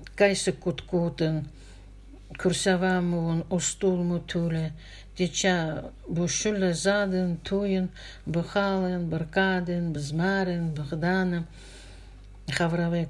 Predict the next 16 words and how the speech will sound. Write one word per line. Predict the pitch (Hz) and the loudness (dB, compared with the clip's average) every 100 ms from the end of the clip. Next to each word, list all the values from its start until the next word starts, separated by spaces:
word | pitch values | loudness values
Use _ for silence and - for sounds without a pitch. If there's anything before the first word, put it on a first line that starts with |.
| - | -4
курбын | 170 175 202 | -2 2 2
лекис, | 180 165 - 151 - - - - - - - - | 2 0 -4 -6 -6 -10 -18 -18 -18 -20 -20 -8
геваргис | 156 170 180 175 160 - | -2 2 2 0 -4 -2
марыл | 175 165 160 | 0 0 -2
геваргис, | 156 170 202 185 165 - - - - - | 0 0 2 0 -2 -6 -14 -20 -18 -4
ахнан | 185 - 202 | -4 0 0
тылып | 190 202 208 - | 0 0 -2 0
такамычхаха | 185 - 180 175 - 180 - 180 | -4 0 0 0 -4 -4 -4 -2
аатын | 185 170 180 180 175 170 | -2 0 0 0 -2 0
мычыхлу, | 175 - 226 - 165 151 | -2 -4 -6 -4 -6 0
мара | 170 185 208 | 2 2 0
хе, | 180 214 233 226 - - - | -2 -2 -2 -4 -12 -16 -2
аминела, | 180 208 226 165 156 156 | 0 0 0 0 0 0
мара | 160 180 180 | 0 0 0
мырьям | 185 208 170 151 | 0 -2 -4 -4
веля. | 151 156 156 | -4 -6 -6